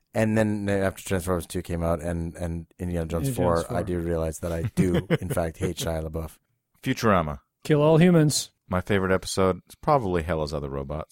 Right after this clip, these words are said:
Speaker 3: The one, or maybe that's Fear of a Bot Planet. There's the one where they go to the robot planet,
Speaker 2: Okay.
Speaker 3: which is great.
Speaker 2: Yeah.
Speaker 3: And then there's the one that introduces Robot Satan.
Speaker 2: <laughs> Oh, yes.
Speaker 1: And which is
Speaker 3: Also,
Speaker 1: your
Speaker 3: and it's a
Speaker 1: favorite?
Speaker 3: big musical.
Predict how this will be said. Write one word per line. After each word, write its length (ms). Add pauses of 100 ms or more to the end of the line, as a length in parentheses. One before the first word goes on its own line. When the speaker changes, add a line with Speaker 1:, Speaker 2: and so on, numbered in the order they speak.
Speaker 3:
The 100
one, 380
or 120
maybe 200
that's 180
Fear 300
of 100
a 60
Bot 300
Planet. 340
There's 140
the 80
one 120
where 80
they 100
go 100
to 60
the 80
robot 400
planet, 440 (380)
Speaker 2:
Okay. 480
Speaker 3:
which 180
is 100
great. 340 (140)
Speaker 2:
Yeah. 240
Speaker 3:
And 120
then 80
there's 140
the 60
one 140
that 140
introduces 580
Robot 400
Satan. 560
Speaker 2:
<laughs> 40 (580)
Oh, 220
yes. 260
Speaker 1:
And 80
which 160
is 120
Speaker 3:
Also, 40
Speaker 1:
your 80
Speaker 3:
and 120
it's 120
a 60
Speaker 1:
favorite? 80
Speaker 3:
big 160
musical. 420